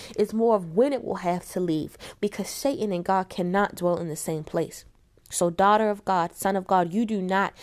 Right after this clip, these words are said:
have to live in bondage anymore of anything that has happened to you. You pray for the Lord God to close those portals. You pray for him to break those evil spirits hold on your mind and where you live and in your home and in your car and in your children.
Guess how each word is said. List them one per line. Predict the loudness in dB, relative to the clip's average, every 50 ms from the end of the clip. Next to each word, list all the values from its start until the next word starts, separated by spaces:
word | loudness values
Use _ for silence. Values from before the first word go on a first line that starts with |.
| -18 -6 0
have | 2 2 2 2 2
to | 0 2
live | 2 2 2
in | 0 0 0
bondage | 2 2 2 2 2 0 -2 -4 -4 -6
anymore | -6 -4 -4 -2 -2 -2 -2 -2 -4 -8 -12 -2 2
of | 2 2 2 0 _ _ _ _ 4
anything | 6 6 6 4 0 -2 -2 0 0 0 0 -2 -6 -10 -16 -20 -12 -4
that | -2 0 0
has | 0 -2 -4 0
happened | 0 0 0 0 -2 -6
to | -4 -6 -6
you. | -2 -2 -4 -4 -4 -8 -18 -12 -6
You | -4 -4 -2
pray | 0 0 0 0
for | 0 -2
the | -4 -4
Lord | -2 0 0 0 0 0
God | -2 -2 -2 -4
to | -6
close | -8 -8 -4 0 0 2 2 0 0
those | -2 -2 -2 -4 -4
portals. | _ -4 -2 -2 -2 -2 -6 -8 -12 -20 -18 -12 -8
You | -6 -4
pray | 0 0 0
for | 0 -2
him | -4 -2 0
to | -2 -2 -4 -6 -18 -18 -8
break | -2 2 4 4 4 4 2 _
those | -2 0 0 0 -2 -4 -4
evil | -2 -2 -2 -2 -6
spirits | -6 -8 -6 -4 -2 -2 -2 -2 -4 -2
hold | 0 0 2 2 2
on | 0 -2 -2
your | -2 -2 -2
mind | -2 -2 -4 -4 -2 -2 -2 -2 -2
and | -4 -4 -2
where | -2 -2
you | -2 -4 -4 -4
live | -2 0 2 2 2 2 0 -2
and | -4 -4 -2 -2
in | -2 -2 0 0
your | 0 0 0
home | 0 0 2 2 2 2 0 -2
and | -4 -4
in | -2 -2 0
your | -2 -2
car | -2 -6 -4 2 4 4 4 4 2
and | 0 -2 -4
in | -4 -2
your | -2 -2 -4
children. | -4 -4 -6 -2 0 2 2 2 2 0 -2 -2 -2